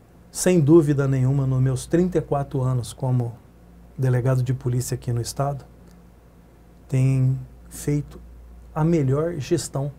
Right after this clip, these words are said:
pra segurança pública de todos os tempos. Temos estrutura pra trabalhar, temos meios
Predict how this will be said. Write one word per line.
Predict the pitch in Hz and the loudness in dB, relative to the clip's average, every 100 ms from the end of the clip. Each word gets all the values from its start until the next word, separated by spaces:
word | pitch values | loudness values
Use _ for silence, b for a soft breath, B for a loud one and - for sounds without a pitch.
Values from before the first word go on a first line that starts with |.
| - | -8
pra | - 139 | -4 -4
segurança | - 135 139 131 139 | -4 -4 -2 -4 -6
pública | - 135 131 - 143 | -6 -6 -6 -6 -6
de | 131 | -6
todos | 143 139 - | -6 -6 -6
os | 127 - | -10 -10
tempos. | - - - - - - - - - - - - - - - - - - | -12 -14 -18 -18 -20 -20 -20 -20 -20 -20 -20 -20 -20 -20 -20 -20 -14 2
Temos | 151 139 123 - - - - | 4 4 0 -4 -10 -14 -12
estrutura | - - 160 151 - 185 156 | -10 0 2 4 4 6 6
pra | 131 131 | 2 -2
trabalhar, | 127 127 135 139 127 - - - - - - - - | -2 -2 -2 -4 -8 -14 -20 -20 -20 -20 -20 -20 -12
temos | - 139 147 139 131 120 - - - | 0 2 4 4 2 0 -4 -8 0
meios | 139 143 165 175 190 175 135 127 - - | 6 8 10 10 10 8 4 -2 -8 -14